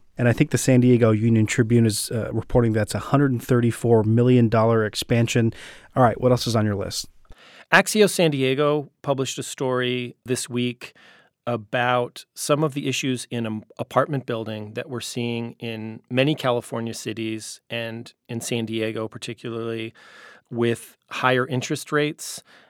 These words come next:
Speaker 2: and increased labor costs and material costs. But what we're seeing is just far fewer apartments being built than what we need to be building right now.
Speaker 1: Yeah, I, I think that story, I think it said that San Diego, just, and when I say San Diego, I'm talking about just the city of San Diego,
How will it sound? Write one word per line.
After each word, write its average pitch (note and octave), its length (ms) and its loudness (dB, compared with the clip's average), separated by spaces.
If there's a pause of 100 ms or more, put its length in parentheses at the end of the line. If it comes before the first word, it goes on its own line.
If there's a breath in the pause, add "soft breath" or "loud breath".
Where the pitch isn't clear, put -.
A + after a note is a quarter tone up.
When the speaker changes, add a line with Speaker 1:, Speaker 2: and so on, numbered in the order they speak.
(120 soft breath)
Speaker 2:
and A#2 680 -6 (360)
increased B2+ 480 -2
labor A#2+ 360 -2
costs A#2+ 440 0
and A2+ 120 -4
material A#2 420 -2
costs. G#2 360 -6
But A#2 180 -8
what B2 160 -4
we're B2+ 120 -2
seeing B2 360 -2
is A2 80 -8
just - 280 -8 (200 loud breath)
far C#3 320 2
fewer C3 420 0
apartments A#2+ 800 -6
being G#2+ 320 -8
built - 500 -6 (480 soft breath)
than A#2 220 -2
what - 180 -6
we B2+ 140 -4
need A#2 220 0
to - 60 -12
be G#2 140 -8
building G2+ 340 -6
right G2 200 -12
now. F#2+ 300 -16 (760 loud breath)
Speaker 1:
Yeah, - 320 -4
I, - 160 -4
I - 20 0
think D3 220 2
that G#2+ 180 0
story, A#2 540 0 (120)
I - 40 -8
think D#3 140 -4
it C#3+ 100 -6
said B2 160 -4
that A2 140 -10
San C#3 260 0
Diego, A2+ 300 2
just, - 320 -6
and A2+ 260 -2
when A#2 100 0
I A#2+ 40 4
say A#2 160 -2
San A2 180 -2
Diego, A2 220 0
I'm G2+ 60 -8
talking A2+ 120 -4
about G#2 140 -6
just - 200 -8
the A2+ 60 -6
city C#3 300 0
of A#2 100 0
San A#2+ 200 0
Diego, A2 460 0